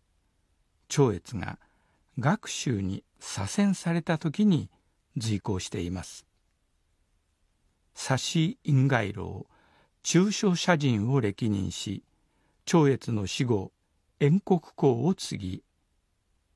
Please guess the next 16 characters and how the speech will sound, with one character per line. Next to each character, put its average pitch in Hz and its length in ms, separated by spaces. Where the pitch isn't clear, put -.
小 - 160
武 135 160
次 139 160
郎、 92 340
平 196 280
武 185 160
次 151 140
郎、 90 340
蘇 - 240
州 202 380
刺 - 180
史 165 160
を 165 160
歴 123 300
任 101 260
し、 - 320